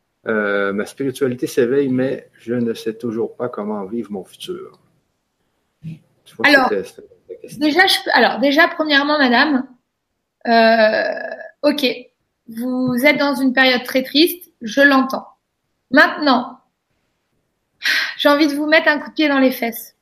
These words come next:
Speaker 2: Pourquoi je vous dis ça ? Parce que vous êtes en train de vous détruire avec les cachets, avec l'alcool,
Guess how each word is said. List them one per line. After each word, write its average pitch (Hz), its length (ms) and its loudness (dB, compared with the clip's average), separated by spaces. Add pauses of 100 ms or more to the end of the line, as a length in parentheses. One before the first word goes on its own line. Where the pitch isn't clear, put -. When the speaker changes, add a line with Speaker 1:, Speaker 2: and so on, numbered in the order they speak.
Speaker 2:
Pourquoi 277 360 0
je 240 100 0
vous 226 80 -6
dis 214 160 -10
ça ? - 220 -8 (400)
Parce 269 160 0
que 311 100 0
vous 285 160 0
êtes 311 120 4
en 277 100 2
train 311 140 0
de 285 60 0
vous 247 140 -4
détruire 294 580 2 (100)
avec 226 520 -2
les 285 180 4
cachets, 262 640 0
avec 208 340 -6
l'alcool, 285 600 0